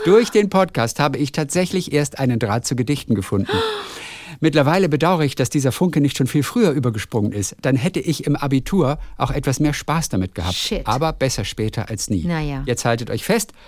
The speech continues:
Speaker 1: da es Montagmorgen sein wird, werde ich die Stunde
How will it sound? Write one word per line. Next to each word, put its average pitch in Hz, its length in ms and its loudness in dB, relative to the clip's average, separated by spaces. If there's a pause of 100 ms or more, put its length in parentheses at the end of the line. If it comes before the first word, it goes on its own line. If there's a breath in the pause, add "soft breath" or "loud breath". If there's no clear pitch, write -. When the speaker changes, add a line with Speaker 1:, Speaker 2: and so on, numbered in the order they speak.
(180 loud breath)
Speaker 1:
da 107 100 0
es 104 100 -4
Montagmorgen 147 640 2
sein 139 260 0
wird, 139 200 0 (320 loud breath)
werde 113 180 0
ich 113 80 -4
die 95 120 -4
Stunde 143 420 2